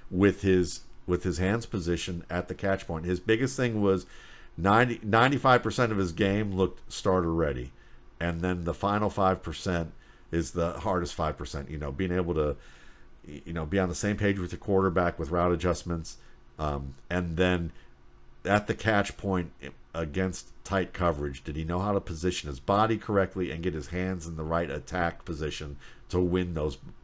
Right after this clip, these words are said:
balls? And the answers were no last year. This year, it's looking better. And so if he can, if he can consistently do that,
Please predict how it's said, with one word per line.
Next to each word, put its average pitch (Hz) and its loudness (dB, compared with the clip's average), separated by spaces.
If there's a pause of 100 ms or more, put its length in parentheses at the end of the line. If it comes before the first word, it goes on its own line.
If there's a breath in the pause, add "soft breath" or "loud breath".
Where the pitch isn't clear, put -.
(160)
balls? 67 -2
And 78 -6
the 85 -2
answers 101 -2
were 80 -2
no 71 -6
last 58 -10
year. 62 -14 (400 loud breath)
This 107 12
year, 127 12 (440 loud breath)
it's 101 0
looking 95 -2
better. 73 -2
And 80 -6
so 90 2
if 85 -2
he 98 -2
can, 82 -8 (560 soft breath)
if 90 -2
he 98 -2
can 98 -6
consistently 123 0
do 123 2
that, 90 4